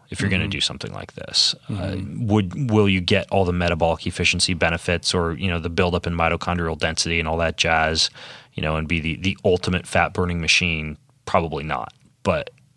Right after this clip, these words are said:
Speaker 1: you also have to, have to live a little. Um, and for me, that includes, you know, going out to the Italian restaurant and,
Speaker 2: Right.
Speaker 1: you
Speaker 2: I
Speaker 1: know,
Speaker 2: mean,
Speaker 1: things of that nature.
Speaker 2: <clears throat> And also, I think just for people that are listening,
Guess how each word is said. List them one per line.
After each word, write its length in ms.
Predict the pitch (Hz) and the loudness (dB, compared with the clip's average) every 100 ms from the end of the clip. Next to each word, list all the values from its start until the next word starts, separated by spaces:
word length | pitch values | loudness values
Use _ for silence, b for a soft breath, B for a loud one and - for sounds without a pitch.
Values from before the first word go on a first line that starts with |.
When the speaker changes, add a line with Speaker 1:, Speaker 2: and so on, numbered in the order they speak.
| - | -4
Speaker 1:
you 160 | 104 | -2
also 260 | 90 - 82 | 2 2 0
have 220 | 80 - | -2 -2
to, 320 | 85 73 73 - B B B - | -2 -2 -4 -10 B B B -2
have 140 | 101 - | 0 2
to 100 | 85 | 0
live 180 | 85 | 0
a 60 | 85 | 0
little. 420 | 85 90 110 107 - | 0 2 0 -4 -8
Um, 580 | 95 92 85 80 76 - - - | -2 0 0 -4 -8 -12 -10 -4
and 300 | 90 85 - | -2 -4 -4
for 160 | - | -2
me, 220 | 90 82 | 0 0
that 160 | 80 78 | -2 -4
includes, 480 | 90 82 73 - - - 78 | -6 -6 -2 -2 -2 -6 -12
you 80 | |
know, 80 | 65 - _ | -12 -14 _
going 180 | - 73 | -6 -6
out 120 | 64 | -6
to 80 | - | -8
the 60 | 69 | -8
Italian 380 | - 69 71 - | -4 -4 -4 -2
restaurant 560 | - - 60 50 - 64 | -2 -2 -4 -10 -12 -12
and, 260 | 50 95 | -12 -6
Speaker 2:
Right. 320 | 120 104 101 | -4 -2 -4
Speaker 1:
you 60 | - | -4
Speaker 2:
I 40 | |
Speaker 1:
know, 60 | 147 | -2
Speaker 2:
mean, 160 | 151 147 | -2 -4
Speaker 1:
things 140 | - | -6
of 80 | 62 | -4
that 100 | - | -2
nature. 260 | 180 139 - - | -2 -2 -6 -10
Speaker 2:
<clears throat> 140 | - - | -4 2
And 140 | 185 | 2
also, 300 | 185 196 156 | 2 2 2
I 100 | 131 | 2
think 360 | 123 143 123 - | 2 2 2 0
just 380 | 135 - - - | 0 0 -4 -2
for 180 | - 117 | -2 0
people 300 | 127 120 117 | 0 0 0
that 140 | 113 | 0
are 100 | 107 | 0
listening, 680 | 113 113 113 110 107 104 | -2 -2 -2 -2 -4 -6